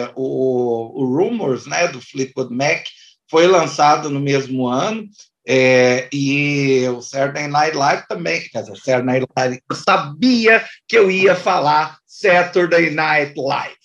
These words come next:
Os embalos sábado à noite, né? O Saturday Night Fever foi lançado em setenta e sete também, e ambos estouraram de venda, né? Eu acho que ao longo do tempo, o Rumors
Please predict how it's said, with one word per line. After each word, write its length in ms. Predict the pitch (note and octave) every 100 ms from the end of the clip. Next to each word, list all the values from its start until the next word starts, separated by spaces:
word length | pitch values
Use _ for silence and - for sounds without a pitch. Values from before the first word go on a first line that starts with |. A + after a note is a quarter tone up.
| _
Os 520 | E3 E3 D#3 D#3 E3+ A3+
embalos 360 | D#4+ C3 -
sábado 260 | - F#3 D#3+
à 80 | C3+
noite, 320 | A#2+ G#2+ C#3
né? 100 | C#3
O 60 |
Saturday 400 | C#3+ F#3 F3+ F3+
Night 320 | E3+ D#3+ D#3 -
Fever 360 | D3+ D#3+ F3 -
foi 560 | F3+ E3 D#3+ D3+ C3+ - _ _
lançado 680 | C3 C#3+ C#3 D#3+ C#3 C#3+ C3+
em 500 | C3+ C3+ B2+ B2 A2+
setenta 520 | - C3+ B2+ C#3 C#3
e 60 | C3
sete 480 | - D3+ C#3 C#3+ -
também, 420 | C3+ C3+ D#3 F3+ - _ -
e 220 | D#3+ E3+
ambos 480 | D#3 D#3 A#3 A#3+ F3
estouraram 1040 | F#3+ - - F#3+ D3 D#3 F3 F#3+ F3+ D#3+ C#3+
de 140 | C3
venda, 520 | G#2 C3 D3 C3+ A2
né? 140 | A#2 G#3
Eu 80 |
acho 240 | A#3+ C4 -
que 60 |
ao 100 | A#3+
longo 260 | G#3 A3 A#3+
do 120 | G#3
tempo, 400 | G3+ A3+ A#3 A#3
o 40 | G3
Rumors 680 | A3+ A#3+ A3+ F3 - -